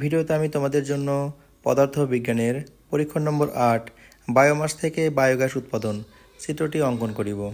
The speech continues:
চিত্রটি অঙ্কন করিতে আমি ব্যবহার করছি একটি স্কেল ও একটি ফোর বি পেন্সিল। বন্ধুরা, ভিডিওটি শুরু হতে শেষ পর্যন্ত দেখবে, তাহলে তোমরাও এমন সুন্দর করে এই চিত্রটি অঙ্কন করতে পারবে।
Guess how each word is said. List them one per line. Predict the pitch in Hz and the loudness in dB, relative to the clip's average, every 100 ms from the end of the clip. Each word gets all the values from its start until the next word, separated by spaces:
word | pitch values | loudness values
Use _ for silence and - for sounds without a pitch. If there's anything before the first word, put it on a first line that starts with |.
| - - - - - - - - - - | -12 -20 -20 -20 -20 -20 -20 -20 -20 -10
চিত্রটি | - 156 160 160 | -4 -2 2 2
অঙ্কন | 151 151 147 | 2 -2 -2
করিতে | 147 147 151 | -2 2 2
আমি | 147 | 4
ব্যবহার | 135 131 135 | 2 2 0
করছি | 143 - 139 | -2 -2 -4
একটি | 135 131 | -4 -4
স্কেল | - 151 139 | -2 -2 0
ও | 127 | -2
একটি | 123 139 165 233 - - - - | -4 -4 -4 -6 -10 -20 -20 -20
ফোর | - 135 135 | 0 2 2
বি | 123 | 0
পেন্সিল। | 110 101 110 101 110 - _ _ _ _ 139 139 | -2 -2 -6 -8 -10 -18 _ _ _ _ -10 -8
বন্ধুরা, | 147 139 117 117 180 - _ _ _ 123 | -4 -2 -2 -2 -6 -12 _ _ _ -6
ভিডিওটি | 131 156 170 170 180 - | -2 0 0 0 -4 -2
শুরু | 175 165 | -2 0
হতে | 165 165 170 - | 0 -2 -4 -2
শেষ | 156 - | -4 -2
পর্যন্ত | 156 151 147 127 | -2 0 -2 -2
দেখবে, | 113 104 104 107 - _ - - | -4 -2 -6 -6 -14 _ -20 -4
তাহলে | 139 139 135 | -2 0 0
তোমরাও | 139 135 120 127 175 - - - - | 0 2 4 2 -2 -10 -20 -20 -4
এমন | 123 127 123 | -2 -2 -2
সুন্দর | 143 143 139 | -2 0 0
করে | 143 147 151 | 0 2 2
এই | 131 | 0
চিত্রটি | - 143 131 135 | -4 -6 -4 -2
অঙ্কন | 120 117 110 | -2 -4 -4
করতে | 104 104 | -6 -4
পারবে। | 107 104 104 | -4 -4 -6